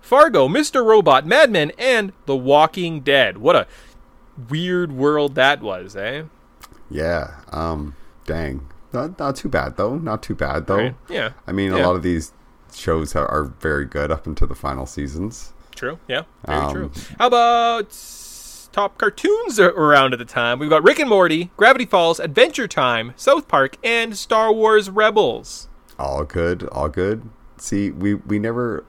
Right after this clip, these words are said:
Speaker 2: we were never, uh, really truly out of Star Wars because we did have the Clone Wars movies and Clone
Speaker 1: Yep.
Speaker 2: Wars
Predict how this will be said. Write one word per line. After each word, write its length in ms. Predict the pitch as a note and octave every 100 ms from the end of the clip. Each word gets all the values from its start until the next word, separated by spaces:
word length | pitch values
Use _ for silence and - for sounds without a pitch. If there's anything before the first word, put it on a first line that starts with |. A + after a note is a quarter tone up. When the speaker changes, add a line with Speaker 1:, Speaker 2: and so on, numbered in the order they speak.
| -
Speaker 2:
we 140 | F#2
were 120 | F#2
never, 340 | G2 F#2 F2+ -
uh, 420 | D2 D2 C2+ C2+ - _ - E2+ -
really 260 | E2+ D#2
truly 440 | - - D2+ D2 C#2
out 180 | C#2
of 240 | C2 B1+ - - _
Star 320 | - - D2+ C#2+
Wars 300 | C2 C2 -
because 320 | D2 D2 C#2
we 100 | D2+
did 160 | D#2 D#2
have 180 | C2+ -
the 100 | C#2+
Clone 340 | - C#2+ C#2+
Wars 260 | C#2+ D2 C2+
movies 420 | C2+ C2 C2+ -
and 100 | C2
Clone 200 | - D2+
Speaker 1:
Yep. 80 | C#2 C2+
Speaker 2:
Wars 320 | D2+ -